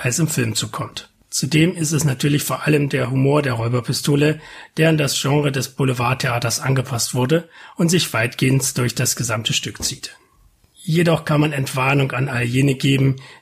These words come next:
die sich vielleicht Sorgen machen, dass die Aufführung ins Lächerliche oder Alberne gezogen wird.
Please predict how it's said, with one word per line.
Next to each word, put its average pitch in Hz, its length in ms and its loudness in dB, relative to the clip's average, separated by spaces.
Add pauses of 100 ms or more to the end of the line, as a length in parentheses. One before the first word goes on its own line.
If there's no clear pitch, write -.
die 160 80 4
sich 156 160 2
vielleicht 127 300 -2
Sorgen 139 280 2
machen, 135 380 0 (100)
dass 131 180 0
die 127 140 -6
Aufführung 143 480 0
ins 127 160 -4
Lächerliche 123 720 -2
oder 131 200 0
Alberne 123 360 0
gezogen 110 480 -4
wird. 107 320 -8